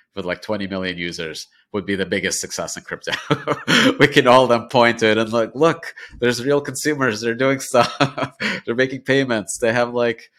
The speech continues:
simple returns on, on, like, you know, stable coins," or something like that, right? Like,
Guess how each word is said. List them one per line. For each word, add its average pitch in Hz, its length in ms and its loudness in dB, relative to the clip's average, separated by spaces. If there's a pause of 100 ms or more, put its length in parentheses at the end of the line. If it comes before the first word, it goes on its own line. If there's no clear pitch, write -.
(280)
simple 120 720 0
returns 117 520 -4
on, 113 280 -4
on, 113 180 -2
like, 110 480 -6
you 113 160 -4
know, 104 60 -4
stable 120 400 -2
coins," 90 360 -6
or 92 60 -8
something 110 340 -8
like 104 140 -4
that, 95 280 0
right? 95 220 -4
Like, 92 240 -4